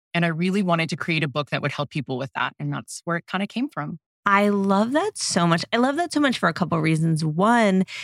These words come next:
Speaker 2: it doesn't even matter who you are. I think, A, this idea of cooking once, eating thrice, or, like, having
Speaker 1: Mm-hmm.
Speaker 2: food and then being able to make it into a couple different things.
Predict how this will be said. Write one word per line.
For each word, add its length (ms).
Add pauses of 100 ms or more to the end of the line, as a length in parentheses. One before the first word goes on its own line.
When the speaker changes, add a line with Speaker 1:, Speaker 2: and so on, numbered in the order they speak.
(140)
Speaker 2:
it 160
doesn't 240
even 260
matter 320
who 120
you 180
are. 180
I 80
think, 280 (200)
A, 500 (280)
this 160
idea 600
of 220 (100)
cooking 480
once, 380
eating 260
thrice, 640 (100)
or, 100
like, 220
having 480
Speaker 1:
Mm-hmm. 120
Speaker 2:
food 600 (140)
and 280
then 180
being 240
able 200
to 80
make 260
it 80
into 280
a 40
couple 280
different 320
things. 180